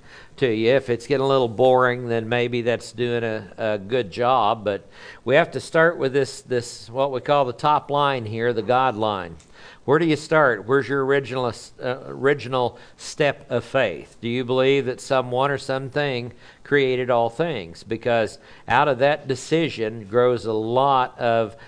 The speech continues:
various conclusions that are reached throughout the course of our life.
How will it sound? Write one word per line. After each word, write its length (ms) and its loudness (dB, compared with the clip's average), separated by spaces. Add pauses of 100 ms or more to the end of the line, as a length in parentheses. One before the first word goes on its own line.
(160)
various 380 2
conclusions 880 -2
that 160 -2
are 100 -2
reached 540 -2
throughout 300 0
the 60 -14
course 380 -4
of 140 -6
our 140 -2
life. 440 0